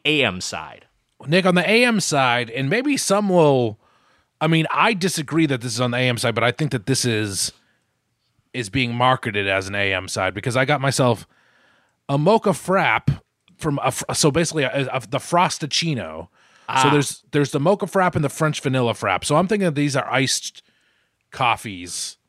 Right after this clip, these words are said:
Speaker 2: These are, I mean, like, they're like Slurpee coffees, basically.
Speaker 1: Yes.
Speaker 2: Um, for me, a mocha frap back here in Quincy, that's not a morning thing. It's a, it's a treat. It's a sweet, tr-, uh, a sweet treat, Wags.
Speaker 1: An afternoon indulgence.
Speaker 2: Yeah, and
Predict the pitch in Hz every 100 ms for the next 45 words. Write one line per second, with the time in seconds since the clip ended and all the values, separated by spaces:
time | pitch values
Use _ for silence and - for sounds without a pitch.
0 | _ - - _ 127 131 131 151 127 139
1 | 143 131 117 127 120 113 - - 127 117
2 | 110 - 120 98 98 85 110 107 98 92
3 | 87 87 _ _ _ - 139 110 - -
4 | 143 143 131 123 117 - 165 262 226 156
5 | 151 123 - 131 117 - - 117 - 127
6 | 110 - 139 113 92 85 - _ _ 127
7 | - 127 107 110 107 90 85 78 87 -
8 | 104 98 98 92 101 _ _ - - -
9 | - 226 113 - - 117 - 156 - -
10 | 160 151 131 117 113 98 - - - -
11 | 107 - 165 180 - - - 190 123 -
12 | 87 82 87 - _ _ _ - 220 247
13 | 254 254 226 226 220 190 214 175 127 87
14 | - - - _ _ _ - 127 110 131
15 | 139